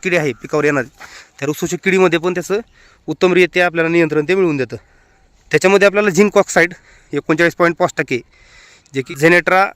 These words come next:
Zenox नावानं तुम्ही ओळखता, हे तुम्ही घेऊ शकता. यामध्ये कसं पानाची जी हरितद्रव्य तयार करण्याची कॅपॅसिटी आहे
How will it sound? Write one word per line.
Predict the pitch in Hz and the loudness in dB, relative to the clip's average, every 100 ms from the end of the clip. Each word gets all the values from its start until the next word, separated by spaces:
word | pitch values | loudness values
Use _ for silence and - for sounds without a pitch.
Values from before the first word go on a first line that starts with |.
| - 123 | -10 -2
Zenox | 160 165 170 | 0 0 0
नावानं | 160 160 | 0 0
तुम्ही | 170 170 | 0 0
ओळखता, | 165 - 165 - _ 147 | 0 0 -10 -10 _ -4
हे | 147 | -4
तुम्ही | 151 147 | -2 -2
घेऊ | 165 | -2
शकता. | 151 - 165 - _ - - _ | -4 -8 -10 -12 _ -20 -20 _
यामध्ये | 147 165 175 | -2 0 0
कसं | 180 185 202 220 _ - | -2 -2 -2 -4 _ 0
पानाची | 170 165 175 | 2 2 -2
जी | 180 208 | -4 -2
हरितद्रव्य | 202 147 170 185 185 190 | 0 0 0 4 4 4
तयार | 180 | 2
करण्याची | 170 165 156 180 202 - | 0 0 -2 -4 -6 -6
कॅपॅसिटी | 170 175 170 151 | -4 -2 -2 -2
आहे | 120 | -6